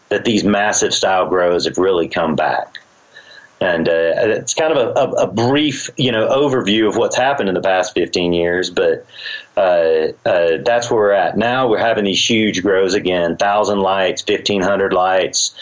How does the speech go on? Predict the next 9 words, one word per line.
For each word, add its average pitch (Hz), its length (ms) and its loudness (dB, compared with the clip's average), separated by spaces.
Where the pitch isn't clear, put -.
huge 120 400 0
greenhouse 107 540 0
operations, 98 1120 0
twenty 110 300 0
thousand, 101 500 0
fifty 101 260 0
thousand 98 420 0
square 95 380 0
feet, 95 400 0